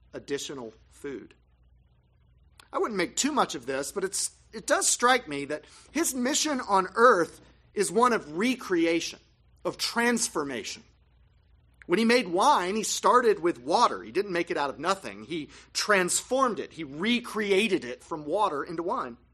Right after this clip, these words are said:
And this meal, he recreates from meager loaves and fishes. He said to Nicodemus that to inherit the kingdom, we need to be born again,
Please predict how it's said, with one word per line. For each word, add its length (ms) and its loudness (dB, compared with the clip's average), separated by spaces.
And 140 2
this 220 0
meal, 440 4
he 140 -2
recreates 1080 0
from 260 -2
meager 400 0
loaves 440 6
and 180 -4
fishes. 560 -2
He 80 -6
said 240 4
to 60 -4
Nicodemus 640 -2
that 160 -10
to 100 -2
inherit 380 0
the 80 -14
kingdom, 440 -2
we 140 -2
need 160 -2
to 60 -2
be 100 -4
born 380 4
again, 520 0